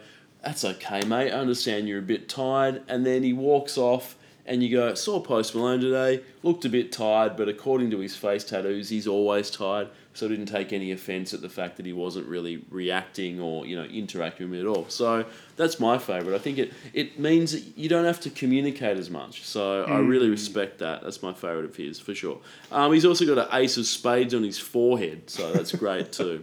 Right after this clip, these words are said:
Speaker 2: <laughs>
Speaker 1: So, because I love
Speaker 2: I wonder
Speaker 1: cards.
Speaker 2: if that's his favourite
Speaker 1: Not
Speaker 2: pa-,
Speaker 1: sure.
Speaker 2: normal
Speaker 1: Uh,
Speaker 2: card.
Speaker 1: dunno.
Speaker 2: <laughs>
Speaker 1: Probably is.
Speaker 2: The thing that impresses me most about old Post Nasal Drip is that he looks exactly like he could be headlining day three of the Gathering of the Juggalos.
Speaker 1: Yep.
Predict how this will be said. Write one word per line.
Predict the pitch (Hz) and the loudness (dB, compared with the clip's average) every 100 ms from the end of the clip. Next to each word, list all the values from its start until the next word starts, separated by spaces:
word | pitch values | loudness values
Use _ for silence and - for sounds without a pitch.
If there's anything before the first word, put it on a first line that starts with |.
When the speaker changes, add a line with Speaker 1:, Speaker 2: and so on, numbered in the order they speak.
| - | -8
Speaker 2:
<laughs> | - | -8
Speaker 1:
So, | 90 85 92 | -10 -10 -12
because | - 113 104 | -4 -2 -2
I | - - - 107 | -6 -14 -10 2
love | 107 101 - 101 | 2 2 -2 2
Speaker 2:
I | 95 87 | 4 4
wonder | 127 | 2
Speaker 1:
cards. | 123 127 | 0 -2
Speaker 2:
if | |
that's | 131 120 | -2 -4
his | 110 - | -4 -6
favourite | - 117 110 113 - - _ - | -6 -6 -6 -8 -12 -18 _ -6
Speaker 1:
Not | 104 - | -2 0
Speaker 2:
pa-, | |
Speaker 1:
sure. | 131 135 | 0 2
Speaker 2:
normal | 135 139 131 135 | 4 4 2 2
Speaker 1:
Uh, | 107 104 - | 2 4 2
Speaker 2:
card. | - | -2
Speaker 1:
dunno. | 123 92 90 82 | 0 2 4 2
Speaker 2:
<laughs> | - 269 - | -2 -4 -4
Speaker 1:
Probably | - 98 85 90 82 | -2 0 0 -4 -6
is. | 76 - - - - | -8 -14 -18 -12 -4
Speaker 2:
The | 175 | -2
thing | 311 302 | -2 0
that | 269 | 0
impresses | 190 175 170 147 127 | 2 4 2 0 0
me | 127 127 | 2 2
most | 110 104 - | 0 -4 -6
about | 113 107 104 | -4 -2 0
old | 104 104 107 - | 0 -2 -6 -4
Post | 117 107 - | -2 -2 -2
Nasal | 120 107 107 117 | -2 -2 -4 -8
Drip | 107 123 120 - 147 | -4 -4 -6 -8 -6
is | 135 | -2
that | 151 139 | 0 0
he | 135 147 | 0 0
looks | 175 - - 147 | 0 -2 -6 -6
exactly | 135 160 180 - | -2 -2 -2 0
like | 147 139 131 | 4 6 4
he | - 123 | 0 -2
could | - 131 | 2 2
be | 110 110 120 | 0 -6 0
headlining | 135 131 120 117 110 107 104 | 2 2 0 0 -2 -4 0
day | 123 120 | 2 2
three | 117 - 120 113 | 0 0 0 0
of | 107 | -4
the | 107 | -2
Gathering | 113 110 107 107 | 0 0 -4 -6
of | 104 | -6
the | 104 | -8
Juggalos. | 98 113 107 104 95 98 131 - | -4 -4 -2 -4 -6 -6 -6 4
Speaker 1:
Yep. | 131 | 4